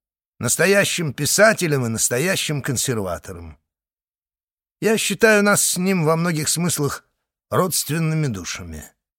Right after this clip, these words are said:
«А ты?» — спросил Кристофер, поворачиваясь к Роджеру Векстоффу. «Тоже поклонник?»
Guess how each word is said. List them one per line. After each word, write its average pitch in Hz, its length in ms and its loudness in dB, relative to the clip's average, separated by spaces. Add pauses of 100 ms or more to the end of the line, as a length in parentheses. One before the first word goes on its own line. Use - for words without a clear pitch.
(1400)
«А 156 160 -2
ты?» — 156 360 -6 (460)
спросил 147 540 2
Кристофер, 147 520 0
поворачиваясь 143 720 2
к - 80 -4
Роджеру 139 540 2
Векстоффу. - 640 -4 (720)
«Тоже 208 320 0
поклонник?» 110 720 -2